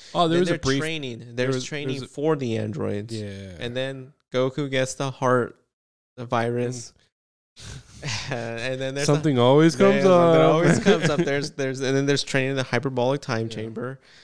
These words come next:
Speaker 2: And then post that, mostly he's dead. But usually, like, when it goes into Dragon Ball Super, he just kinda wants to go train the whole time. Goku's just not really, like
Speaker 1: Yeah, he's,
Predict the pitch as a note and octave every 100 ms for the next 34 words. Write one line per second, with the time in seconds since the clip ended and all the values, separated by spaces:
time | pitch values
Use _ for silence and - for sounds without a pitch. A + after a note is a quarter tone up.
0 | _ _ - A#2 B2 C3+ B2+ C3 D3+ F3
1 | C#3+ C3 C3+ B2+ - C3 C3 A#2+ A#2 C#3
2 | C3+ C3 - _ _ _ C3+ A#2+ D3 D#3+
3 | F#3 F3 C#3+ B2+ - _ _ _ _ C3+
4 | C3+ C3 B2+ - _ _ B2+ C3+ D3 D#3+
5 | D3+ C3+ D3 D3 B2 - C3 D#3+ A#2+ G#2+
6 | A#2 A#2 A#2+ - B2 C3+ B2 B2+ B2+ A2+
7 | - F#2+ A#2 B2 G#2 G2 - G2 - A#2+
8 | C3 A#2 C#3+ C#3 B2+ - A2+ B2+ B2+ A2+
9 | G2+ G2 G2 - _ _ _ _ _ A#2+
10 | C3 A#2+ D#3